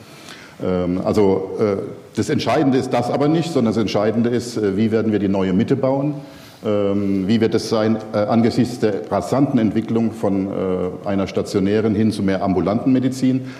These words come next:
bei gleichzeitig größerem Bedarf angesichts, äh, drohender Pandemien, äh, sehr schnell auch große Intensivmöglichkeiten aufbauen zu können. Das ist die entscheidende Frage, äh, und die muss, äh, tatsächlich, äh, mit allen Beteiligten und allen Interessen, die da eine Rolle spielen,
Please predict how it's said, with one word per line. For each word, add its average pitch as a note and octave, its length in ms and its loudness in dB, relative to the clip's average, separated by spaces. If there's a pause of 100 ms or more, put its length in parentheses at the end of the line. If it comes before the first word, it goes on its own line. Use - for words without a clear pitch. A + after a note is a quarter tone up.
bei G#2+ 140 2
gleichzeitig A#2+ 800 0
größerem A#2+ 360 2
Bedarf A2+ 460 0
angesichts, A2 600 0 (340)
äh, G2+ 120 0
drohender G#2 360 2
Pandemien, G#2 600 0 (280)
äh, G2+ 140 0
sehr G#2 180 2
schnell G#2 320 2
auch G2+ 160 -2
große A2 320 0
Intensivmöglichkeiten G2+ 1120 0
aufbauen E2+ 440 0
zu - 80 -10
können. D#2 260 -6
Das A2 140 0
ist D3 160 0
die B2+ 80 4
entscheidende B2 480 2
Frage, B2 380 0 (460)
äh, A2+ 40 -2 (100)
und G2+ 240 2
die G#2 80 4
muss, A2 340 2
äh, F#2+ 260 2
tatsächlich, F#2+ 640 0
äh, G2 40 -2 (420)
mit G2 160 -4
allen G2+ 220 2
Beteiligten G2 560 0
und F#2+ 100 0
allen F#2+ 240 0
Interessen, F#2+ 500 0
die F#2 140 0
da F#2 160 2
eine F#2 120 0
Rolle F2+ 260 0
spielen, F#2 400 -2